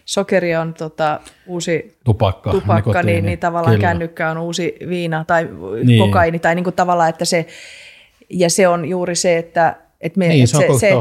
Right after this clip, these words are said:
Speaker 2: huume.
Speaker 1: et, ja niin kuin alkoholikin, eikö
Speaker 2: Niin.
Speaker 1: niin, että se on viisasta juomaa, että
Speaker 2: Kyllä me nähdään tuolla kaupungilla, että siellä kävelee
Speaker 1: Mm.
Speaker 2: sekä lapsista aikuista
Speaker 1: Mm.
Speaker 2: kännykässä kiinni.
Speaker 1: Joo.
Speaker 2: Eikä, eikä ajattele sitä, että törmää ihmiseen tai törmää tolppaan. Se on niinku toisarvosta
Speaker 1: Joo.
Speaker 2: sille, että saa sen jonkun pelin tai mikä se onkaan.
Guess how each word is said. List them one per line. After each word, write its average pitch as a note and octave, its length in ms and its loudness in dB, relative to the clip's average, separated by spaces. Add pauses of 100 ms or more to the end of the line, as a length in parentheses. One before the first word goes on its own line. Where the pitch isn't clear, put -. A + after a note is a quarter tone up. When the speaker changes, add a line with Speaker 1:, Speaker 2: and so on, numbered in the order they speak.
(140)
Speaker 2:
huume. - 40 2
Speaker 1:
et, F#2+ 300 -4
ja G#3 120 2
niin G#3+ 160 0
kuin B3 220 2
alkoholikin, E3 580 -2
eikö E3 120 -2
Speaker 2:
Niin. D3+ 80 4
Speaker 1:
niin, A#2 80 6
että F#2+ 100 2
se G3 60 -4
on F3+ 60 -6
viisasta F#3 380 -4
juomaa, E3+ 440 -2
että - 200 -2
Speaker 2:
Kyllä B2+ 120 8
me A#2+ 100 6
nähdään C3+ 280 4
tuolla A#2 160 2
kaupungilla, A2 420 2
että F#2 120 -4
siellä A2 140 -2
kävelee G#2 260 0
Speaker 1:
Mm. G2+ 40 0
Speaker 2:
sekä A2 220 -2
lapsista G#2+ 360 0
aikuista G2 360 -2
Speaker 1:
Mm. G2 80 -4
Speaker 2:
kännykässä G2 420 0
kiinni. F2+ 420 -6 (280)
Speaker 1:
Joo. G3 220 0
Speaker 2:
Eikä, G#2+ 380 4
eikä A#2 200 0
ajattele A2+ 400 2
sitä, - 160 -4
että G2+ 180 -6
törmää G2+ 260 2
ihmiseen G2 480 -2
tai G2 200 -4
törmää F#2+ 340 -2
tolppaan. F#2+ 480 -4
Se - 80 -2
on G2+ 60 2
niinku G2 300 -4 (240)
toisarvosta G2 840 0
Speaker 1:
Joo. F#3+ 260 -4 (120)
Speaker 2:
sille, F#2+ 420 0
että G2+ 320 -6
saa G2 260 0
sen F#2 300 -6
jonkun F#2+ 320 -4
pelin F#2+ 340 -2
tai F#2 140 -8
mikä F#2 220 -8
se - 120 -6
onkaan. F2+ 320 -14